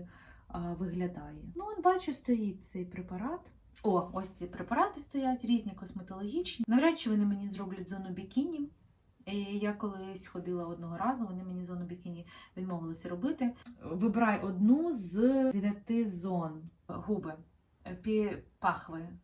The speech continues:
пальчики, пальчики на ногах, а, рука,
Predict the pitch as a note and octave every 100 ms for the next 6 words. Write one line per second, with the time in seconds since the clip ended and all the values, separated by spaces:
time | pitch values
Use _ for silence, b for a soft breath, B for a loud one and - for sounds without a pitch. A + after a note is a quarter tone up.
0 | _ - F3+ E3+ - F3+ - E3 E3+ -
1 | _ - F#3 F3+ - F#3+ F#3 F#3 F3 E3
2 | - - b b b b - F3+ F3 G#3
3 | G#3 - D#3+ D#3